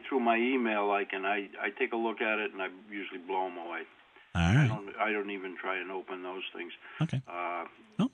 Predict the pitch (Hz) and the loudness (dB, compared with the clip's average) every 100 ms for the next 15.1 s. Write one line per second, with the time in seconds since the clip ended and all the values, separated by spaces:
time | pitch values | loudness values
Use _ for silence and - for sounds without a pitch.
0 | - 98 95 - 107 123 123 139 135 - | -4 -4 -4 -2 2 4 6 6 6 4
1 | - 135 117 - 107 107 98 - - - | 6 6 4 0 -2 -2 -6 -12 -20 -12
2 | 104 101 110 107 113 120 160 - - - | -6 0 2 4 2 4 2 2 -2 4
3 | 139 123 104 90 - 104 92 - 98 95 | 6 6 4 -2 -4 -8 -8 -4 -4 -2
4 | 95 92 - 95 101 101 101 101 101 104 | -6 -8 -4 2 4 4 4 0 0 2
5 | 107 107 - 87 87 - - 104 104 101 | 2 2 4 8 8 4 -2 -4 2 4
6 | 101 104 104 98 98 - - 110 104 117 | 6 6 4 2 -6 -20 -10 -4 0 2
7 | 101 98 95 92 90 92 85 85 - - | 2 2 0 -2 -2 -4 -6 -10 -18 -8
8 | - 107 104 104 - 101 - 104 107 98 | 4 6 6 2 -2 -4 -4 -6 -4 -4
9 | 95 - 95 - 110 95 127 127 110 - | -2 0 0 4 6 8 6 4 -2 -6
10 | _ - 110 101 95 92 98 - - - | _ -8 -4 -2 -2 0 2 0 -2 -6
11 | - - _ _ 117 165 - 120 135 117 | -20 -20 _ _ 0 4 4 4 4 6
12 | 117 - 113 107 - 110 101 98 92 90 | 4 4 0 -2 -4 -4 -2 -2 -2 -4
13 | - - - - _ _ - 85 87 87 | -10 -18 -18 -18 _ _ -4 -2 0 -2
14 | - - 92 104 113 110 117 123 123 113 | -4 -8 -6 0 2 2 2 2 6 6
15 | 101 | 4